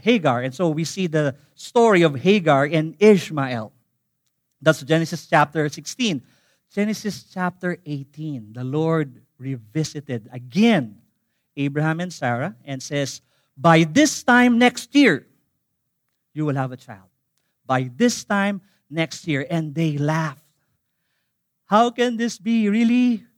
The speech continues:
Uh, Abraham is about ninety-nine years old. Sarah is about eighty-nine years old. And the Lord again promised, "This time next year,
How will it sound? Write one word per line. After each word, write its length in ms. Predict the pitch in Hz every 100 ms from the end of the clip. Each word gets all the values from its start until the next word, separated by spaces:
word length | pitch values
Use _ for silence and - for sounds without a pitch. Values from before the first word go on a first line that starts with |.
| _ _ _ _ _ _ _
Uh, 320 | 165 185 175 - _ _ _ _ _ _ _
Abraham 480 | 202 214 214 233 226
is 100 | 196
about 280 | 180 190 185
ninety-nine 560 | 202 214 214 208 202 196
years 200 | 185 190
old. 300 | 190 196 156
Sarah 320 | 214 214 214
is 100 | 190
about 200 | 175 165
eighty-nine 540 | 190 214 208 208 208 202
years 220 | 196 196
old. 260 | 196 196
And 160 | 165 151 _ _ _ _
the 100 | 180
Lord 360 | 190 226 226 220
again 360 | 180 151 220 208
promised, 540 | - 214 196 156 147
"This 240 | 170 294 -
time 300 | 254 262 254
next 300 | 254 - -
year, 300 | 247 135